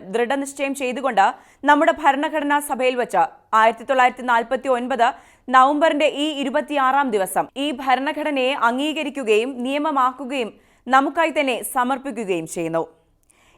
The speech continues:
ഇന്ത്യൻ ഭരണഘടനയുടെ ആത്മാവായി കരുതപ്പെടുന്ന ആമുഖം അഥവാ പ്രിയാമ്പിളാണിത്.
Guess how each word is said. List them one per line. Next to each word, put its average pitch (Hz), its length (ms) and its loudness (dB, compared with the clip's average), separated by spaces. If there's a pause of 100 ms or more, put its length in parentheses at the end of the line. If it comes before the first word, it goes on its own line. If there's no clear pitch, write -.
(240)
ഇന്ത്യൻ 359 300 0 (100)
ഭരണഘടനയുടെ 285 760 0 (240)
ആത്മാവായി 262 580 4
കരുതപ്പെടുന്ന 202 520 0 (300)
ആമുഖം 233 360 0 (120)
അഥവാ 208 240 4 (140)
പ്രിയാമ്പിളാണിത്. 226 880 -2